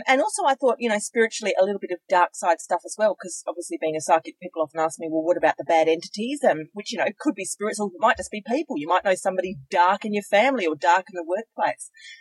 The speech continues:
But like I said, we're going to begin with talking about shadow side, which is some very, very amazing work that was pioneered by Debbie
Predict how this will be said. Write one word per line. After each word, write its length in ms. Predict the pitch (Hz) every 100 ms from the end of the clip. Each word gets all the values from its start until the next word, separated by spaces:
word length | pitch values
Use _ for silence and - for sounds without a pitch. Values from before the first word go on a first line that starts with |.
| - -
But 140 | 285 302
like 160 | 330
I 80 | 480
said, 140 | 440 415
we're 80 | 285
going 200 | 269 269
to 80 | 285
begin 240 | 339 262
with 140 | 240 240 -
talking 280 | 190 202 185
about 140 | 180 -
shadow 460 | - - 185 180
side, 380 | 180 - 170 147
which 140 | 170 196
is 120 | -
some 160 | 202 190 190
very, 360 | 262 269 320 254
very 300 | 233 208 196
amazing 680 | 196 190 190 190 208 240 214
work 220 | 175 165 -
that 80 | 180
was 140 | 165 - -
pioneered 380 | 185 175 165 156
by 140 | 160
Debbie 260 | 165 165